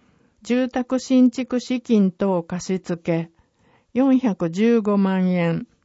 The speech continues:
マイナス三十一点零パーセント。駐車場事業、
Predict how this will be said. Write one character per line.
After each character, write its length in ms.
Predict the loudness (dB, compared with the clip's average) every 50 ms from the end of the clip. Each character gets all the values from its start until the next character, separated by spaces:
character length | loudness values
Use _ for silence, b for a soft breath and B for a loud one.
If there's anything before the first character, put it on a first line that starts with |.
| _ _ _
マ 200 | -4 -2 0 2
イ 80 | 4 4
ナ 200 | 4 4 2 0
ス 320 | -4 -6 -6 -6 -8 -8 _ -18
三 380 | -8 -4 0 2 4 4 4
十 280 | 4 2 0 0 0 0
一 280 | -2 -2 -2 -4 -4
点 320 | -2 -2 -2 0 0 0 0
零 240 | -2 -2 -4 -4 -6
パ 260 | -6 -4 -4 -4 -4
ー 20 | -6
セ 200 | -6 -4 -4 -2
ン 120 | -4 -4
ト。 300 | -6 _ -8 -8 -8 -10 _ _ _ _ _ _ _ _ _ _ _ _ _ _ _ _
駐 240 | -8 -6 -4 -2 -4
車 260 | -4 -2 -2 -2 0
場 260 | 0 2 2 4 2 2
事 220 | 2 0 -2 -2
業、 480 | 0 2 2 2 2 0 -2 -4 -8